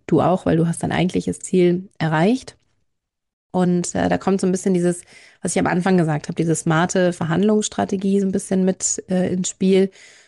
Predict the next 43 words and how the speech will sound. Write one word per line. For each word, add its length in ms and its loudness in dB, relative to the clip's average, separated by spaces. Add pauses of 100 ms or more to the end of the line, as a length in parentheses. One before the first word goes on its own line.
(120)
Du 80 -6
solltest 380 0
diesen 140 -2
Preis 340 -2
natürlich 380 -2
begründen. 680 2
In 140 -2
der 160 -2
Regel 240 2
würde 160 0
ich 80 -10
das 180 -10
auch 160 -8
immer 220 2
telefonisch 560 2
vorbesprechen. 720 0
So, 140 0
"Lieber 240 2
Makler, 360 0
ich 140 -6
schicke 200 -4
Ihnen 120 0
gleich 260 -2
mein 120 -4
Angebot. 540 2
Achtung, 440 0
das 160 -4
wird 240 0
nicht 320 0
in 140 -4
voller 320 0
Höhe 260 4
sein. 340 2
Und 180 -6
zwar 280 0
das 240 -2
und 120 -4
das 160 -4
und 120 -4
das 160 -2
sind 180 -4
die 80 -6
Gründe." 680 4